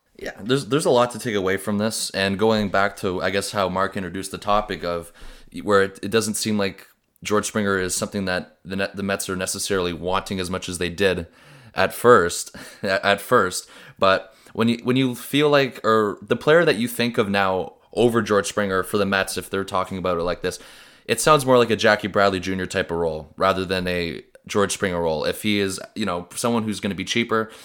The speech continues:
someone who doesn't necessarily have to play every day, and he just seems like a potential better fit than George Springer. But when it, there's a lot to take away from here, and it's, it's classic negotiation one oh one. Um, George Springer has an ha-, a high asking price. Of course, the Jays are gonna go under that mark.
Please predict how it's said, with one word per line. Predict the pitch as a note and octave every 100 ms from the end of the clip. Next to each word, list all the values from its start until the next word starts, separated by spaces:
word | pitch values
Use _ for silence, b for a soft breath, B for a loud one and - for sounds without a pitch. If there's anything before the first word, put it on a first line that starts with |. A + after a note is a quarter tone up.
| B
someone | - G2+ F#2+
who | F#2+
doesn't | F#2 F#2 F2
necessarily | F#2+ - - F#2 F2
have | F2+
to | E2
play | G2+ F2
every | E2
day, | D#2 G#2 G#2 - B B B
and | F#2 F#2 F2+ F2+
he | G#2
just | G2 -
seems | G2+
like | F2+
a | E2+
potential | - G#2 G2 F#2+ E2+ D#2+ -
better | A#2 G2+ F2+
fit | A2+ F2 - B B B B
than | G#2 F#2+
George | F#2 G2 F2
Springer. | - A2 F2+ D#2 B B -
But | G#2+ G2 - -
when | B2 B2
it, | A#2
there's | C3 C#3
a |
lot | C#3 D#3
to | -
take | D3+ A2+
away | G#2+
from | G#2+ G#2+
here, | F#2+
and | G2
it's, | G2+ -
it's | C3+
classic | - D3 C#3 C3+
negotiation | A2 G2+ F#2+ - F2+ - F#2
one | F#2+
oh | F#2
one. | F2+ F#2 F2 B B B B
Um, | - F#2 F#2 F#2
George | D#2 A2 G#2
Springer | A#2 G2+ F#2
has | G2 F2+
an |
ha-, | F2 G2+ -
a | F2
high | G#2 A2+
asking | A2 A2 A2+ G#2
price. | G#2+ A2 -
Of | -
course, | C3+ C3
the | G#2+
Jays | G2+ F#2 F2+
are |
gonna | F2
go | E2+ E2+
under | F2
that | E2+ D#2+ F2
mark. | D2 -